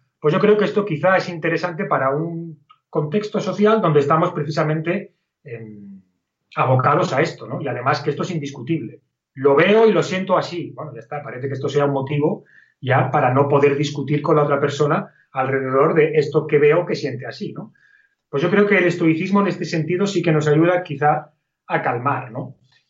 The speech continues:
También otra idea muy interesante del, del estoicismo, para mí, es la interrelacionalidad, justamente. Es decir,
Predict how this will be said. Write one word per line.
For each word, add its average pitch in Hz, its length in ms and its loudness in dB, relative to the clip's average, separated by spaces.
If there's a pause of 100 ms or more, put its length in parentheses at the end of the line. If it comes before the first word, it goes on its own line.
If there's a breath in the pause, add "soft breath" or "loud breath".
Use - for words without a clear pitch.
(120)
También 165 300 4
otra 202 220 2
idea 185 280 2
muy 185 140 -4
interesante 175 520 -4
del, 147 300 0
del 147 140 2
estoicismo, 165 760 -4
para 127 240 -2
mí, 180 460 0
es 147 180 2
la 180 180 2
interrelacionalidad, 139 1300 -2
justamente. - 520 -20
Es - 40 -20
decir, 127 360 -4